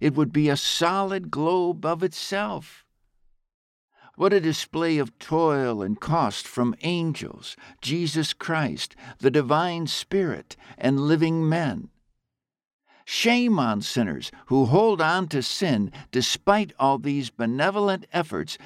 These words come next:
to save them, who instead of being ashamed of sin will say, "Let God pay off this tax. Who cares? Let the missionaries labor.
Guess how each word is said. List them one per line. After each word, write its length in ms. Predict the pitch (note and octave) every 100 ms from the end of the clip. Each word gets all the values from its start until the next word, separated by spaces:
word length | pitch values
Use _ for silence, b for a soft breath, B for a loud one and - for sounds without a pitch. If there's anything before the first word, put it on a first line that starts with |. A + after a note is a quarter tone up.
| B
to 140 | - D#3+
save 460 | - G3+ F#3+ D#3
them, 180 | C3 - _ _ _ b b b
who 160 | D3+
instead 560 | D3 C#3 - A#3 A3 B2+
of 120 | G#2
being 280 | C3 B2+ A#2
ashamed 540 | G#2+ - A#3 G3+ D3+
of 120 | C#2+
sin 380 | - - G2+ A2+
will 160 | B2+ B2+
say, 580 | - D#3 C3+ C3 B2 - _ _ _ _ _ _ _
"Let 280 | C4+ C#4 A3+
God 420 | - D#3 E3+ D#3 -
pay 200 | C#3 B2
off 320 | G2+ A2 -
this 300 | A2+ G2+ -
tax. 640 | - G#2+ G#2 - - - - b b b
Who 160 | C4 A#3
cares? 800 | - E3+ F3 E3 A#2 D#2+ - - b b b b
Let 160 | D#3 G3+
the 100 | A3
missionaries 760 | F#3+ G3 G3+ F3+ E3+ E3 C#3+ C3
labor. 520 | C#3+ E3 C#3 G#2 -